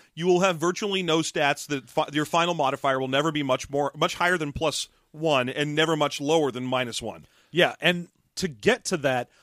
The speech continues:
Speaker 2: like, an eight is still a, like, plus zero. You'd have to have rolled the lowest and then have a stat modifier that reduces it further
Speaker 1: Yes.
Speaker 2: in order to even hit that.
Speaker 1: Uh-huh.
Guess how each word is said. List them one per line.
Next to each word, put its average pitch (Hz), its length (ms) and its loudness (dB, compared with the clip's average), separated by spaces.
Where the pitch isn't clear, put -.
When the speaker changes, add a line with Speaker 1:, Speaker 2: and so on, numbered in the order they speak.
Speaker 2:
like, 160 160 0
an 180 200 0
eight 262 260 4
is 165 180 2
still 175 480 4
a, 131 540 0
like, 143 280 -2
plus 165 260 0
zero. 147 500 2
You'd 185 180 2
have 202 220 4
to 190 160 -2
have 175 480 2
rolled 175 460 4
the 170 160 2
lowest 175 560 2
and 165 160 2
then 175 100 0
have 170 180 0
a 165 80 0
stat 185 380 4
modifier 147 720 2
that 135 160 0
reduces 143 480 -2
it 147 120 -4
further 127 500 0
Speaker 1:
Yes. 147 240 2
Speaker 2:
in 175 80 2
order 170 220 2
to 165 140 -6
even 151 220 -4
hit 143 280 -4
that. 80 260 -16
Speaker 1:
Uh-huh. 131 320 4